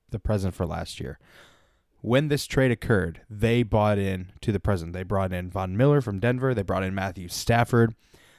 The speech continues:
They brought in Odell, Odell Beckham Junior from Cleveland. They are looking good at this point.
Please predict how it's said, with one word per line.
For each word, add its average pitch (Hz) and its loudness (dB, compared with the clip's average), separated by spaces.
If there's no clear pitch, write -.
They - -2
brought 101 0
in 101 -2
Odell, 107 2
Odell 107 2
Beckham 95 -2
Junior 117 4
from 98 -6
Cleveland. 120 2
They 131 0
are 107 2
looking 110 2
good 165 6
at 139 -6
this 92 -6
point. 78 -12